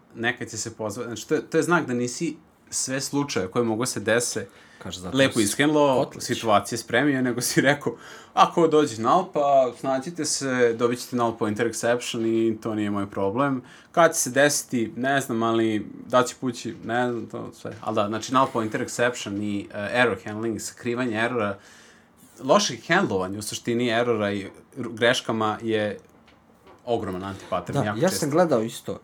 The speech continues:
Speaker 2: I sad kažeš, "Ok, to je bitno, znači da se loguje, da ukoliko se i desi error, da budemo aware da je i da onda može da se reaguje."
Speaker 1: Ili se razmisli zašto bi došlo do toga, ili da
Speaker 2: Ili
Speaker 1: se
Speaker 2: da se razmisli zašto
Speaker 1: Da.
Speaker 2: bi došlo do toga. Ali, na primjer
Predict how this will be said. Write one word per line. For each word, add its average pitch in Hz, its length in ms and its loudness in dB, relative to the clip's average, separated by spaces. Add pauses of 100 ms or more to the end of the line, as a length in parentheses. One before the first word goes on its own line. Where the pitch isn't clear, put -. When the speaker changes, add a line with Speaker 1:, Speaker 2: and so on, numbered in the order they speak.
(100)
Speaker 2:
I 80 240 -16
sad 147 340 -2
kažeš, 151 540 2
"Ok, 139 220 -2 (240)
to 156 100 6
je 139 60 4
bitno, 147 320 2
znači 139 300 -2
da 120 100 -2
se 127 180 -2
loguje, 139 480 4
da 117 200 0
ukoliko 139 400 -2
se 139 140 -8
i 110 60 -4
desi 131 380 -2
error, 151 400 -2 (360)
da 123 480 2 (200)
budemo 127 460 0
aware 113 440 0
da 104 140 -6
je 80 260 -4
i 92 40 -8
da 101 160 -2
onda 104 200 -4
može 107 260 -6
da 92 80 -10
se 98 220 -10
reaguje." 110 680 -4 (100)
Speaker 1:
Ili 127 180 0
se - 100 -6
razmisli 113 380 -2
zašto 117 240 -2
bi 92 100 -12
došlo - 320 -10
do 57 60 -10
toga, - 360 -12
ili - 200 -18
da - 120 -14
Speaker 2:
Ili 120 80 2
Speaker 1:
se 117 100 0
Speaker 2:
da 117 80 2
se 120 140 -4
razmisli 131 380 0
zašto 120 180 0
Speaker 1:
Da. 95 60 -4
Speaker 2:
bi 117 80 -4
došlo 135 280 -2
do 110 60 -10
toga. 98 260 -6
Ali, 101 200 -6
na 107 100 -4
primjer 170 360 -4